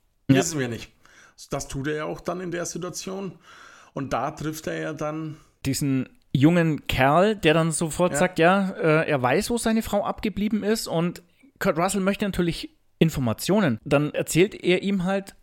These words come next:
Speaker 1: was, äh, ja, passiert sein könnte. Und Kurt Russell sagt, ja, wir müssen, er muss mit zur Polizei kommen, damit er das der Polizei mitteilen kann.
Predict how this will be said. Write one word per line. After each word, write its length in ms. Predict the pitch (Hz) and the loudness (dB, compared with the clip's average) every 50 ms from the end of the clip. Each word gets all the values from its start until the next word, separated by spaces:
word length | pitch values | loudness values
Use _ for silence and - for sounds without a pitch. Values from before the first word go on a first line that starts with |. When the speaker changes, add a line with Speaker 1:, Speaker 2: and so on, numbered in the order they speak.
| _ - | _ -4
Speaker 1:
was, 400 | 110 113 120 - - - - - _ - 392 | 0 0 2 2 0 -4 -8 -10 _ -10 -8
äh, 300 | 165 135 147 262 247 156 | -6 -6 -6 -6 -4 -2
ja, 220 | 139 139 160 160 143 | 0 0 0 0 0
passiert 440 | - - - 127 - - 180 190 - | -2 -2 -2 0 0 2 0 0 0
sein 240 | - 143 131 123 | 0 -2 -2 -2
könnte. 540 | - - 127 120 131 147 - - 226 247 254 254 - _ _ _ _ _ _ _ _ _ _ _ | -2 0 0 2 2 0 0 0 0 0 -2 -4 -8 _ _ _ _ _ _ _ _ _ _ _
Und 160 | - 175 170 - | -6 -4 -2 0
Kurt 160 | 180 160 160 | 0 2 2
Russell 200 | 170 180 202 185 | 2 2 2 0
sagt, 180 | 175 170 - | -2 0 0
ja, 80 | 185 185 | 0 2
wir 80 | 185 185 | 2 2
müssen, 220 | 202 202 208 - | 2 2 0 0
er 180 | - 175 170 170 | 2 4 4 6
muss 180 | 175 190 - | 6 6 6
mit 180 | 175 190 220 - | 4 4 4 2
zur 120 | - 180 | 0 0
Polizei 440 | - 180 165 156 - - 175 190 240 | 2 2 2 2 2 0 0 0 0
kommen, 500 | 240 - 233 226 226 247 247 262 254 247 - | 0 0 0 2 4 2 2 2 0 0 0
damit 400 | 175 165 175 180 202 - - - _ | 0 2 2 2 0 0 -4 -4 _
er 280 | - 180 202 220 220 - | 2 2 4 2 0 0
das 260 | - - 196 185 - | 0 -2 -2 0 0
der 80 | - 180 | -2 -2
Polizei 580 | - - 185 180 175 - - 170 170 175 175 | -2 0 0 0 0 0 0 0 0 2 0
mitteilen 560 | 165 165 190 269 - - - - 127 123 131 131 | 0 0 -2 -2 -2 -4 -4 -2 0 0 -2 -2
kann. 320 | - - 147 175 214 233 | -4 -4 -2 -2 -2 -4